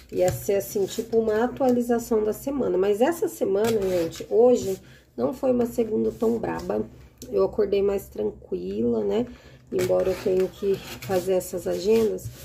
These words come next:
eu acordei mais tranquila. Aí ela pediu pra eu incluir o elástico nos bloquinhos. Então, eu vou enviar amanhã. Não vou mais enviar hoje. Mas estou finalizando aqui.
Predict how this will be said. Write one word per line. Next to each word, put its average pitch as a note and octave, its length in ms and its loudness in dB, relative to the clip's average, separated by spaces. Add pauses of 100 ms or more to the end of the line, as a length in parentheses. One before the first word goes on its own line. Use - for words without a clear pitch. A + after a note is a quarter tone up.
(320)
eu G3+ 140 2
acordei G3 400 0
mais F3+ 260 0
tranquila. A#3 840 2 (1040)
Aí F#3+ 160 0
ela G#3 160 2
pediu G#3 260 -4
pra G#3+ 160 0
eu G#3 80 4
incluir G#3 680 2
o G#3 120 2
elástico G#3 580 0
nos G3+ 160 0
bloquinhos. G3+ 720 -4 (580)
Então, G3 440 2
eu G3 80 2
vou G3+ 340 2
enviar G3+ 360 0
amanhã. G#3 360 2 (520)
Não F#3+ 220 2
vou G#3 200 -2
mais G3 300 -2
enviar G2 440 -2
hoje. - 340 -10 (560)
Mas G#3 340 2
estou G3+ 220 -2
finalizando F#3 760 -2
aqui. A#3+ 380 0